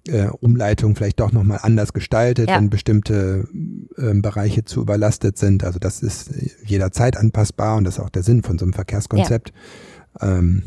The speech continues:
Speaker 1: permanent eigentlich zu monitoren, die Verkehrsdaten und dann,
Speaker 2: Ja.
Speaker 1: äh, Schlüsse daraus zu
Speaker 2: Ja.
Speaker 1: ziehen.
Speaker 2: Ähm,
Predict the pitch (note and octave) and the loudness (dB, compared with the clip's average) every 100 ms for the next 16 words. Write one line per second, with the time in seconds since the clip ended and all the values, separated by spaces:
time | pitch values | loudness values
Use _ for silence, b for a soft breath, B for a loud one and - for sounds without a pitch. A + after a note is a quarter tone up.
0 | - A2 A2 G2+ G2 A2 G2 F#2+ G2 F#2+ | -2 2 4 4 4 2 0 0 2 4
1 | G#2 G2 - G#2 G#2 G2+ - _ - G2 | 4 2 0 2 4 2 0 _ -10 -8
2 | F#2+ - G2 G2 G2 F#2+ - F2+ F#2 - | -6 -4 -4 -4 -4 -4 -4 -2 -2 -2
3 | C#4 F#2 - _ G#2+ G2 G#2 G#2+ G2 G#2 | -2 -2 -6 _ -8 -6 -6 -6 -4 -6
4 | G2 G2 - G#3+ - F#2+ - B B B | -8 -10 -10 -10 -6 -6 -8 B B B
5 | B - A3+ A3+ A3 A3+ | B 0 2 2 0 -4